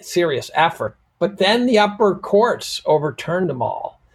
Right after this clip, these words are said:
And so they just started going for fines. And so the bankers screw us.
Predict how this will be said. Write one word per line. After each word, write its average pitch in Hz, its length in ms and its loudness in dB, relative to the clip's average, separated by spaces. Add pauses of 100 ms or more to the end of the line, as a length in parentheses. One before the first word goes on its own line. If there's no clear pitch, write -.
(340)
And 160 140 0
so 175 240 4
they 165 180 4
just 165 200 0
started 165 220 2
going 156 280 2
for 165 160 -2
fines. 151 600 0
And 139 100 -6
so 160 240 2
the 156 80 -4
bankers 170 560 0
screw 120 380 0
us. - 340 -2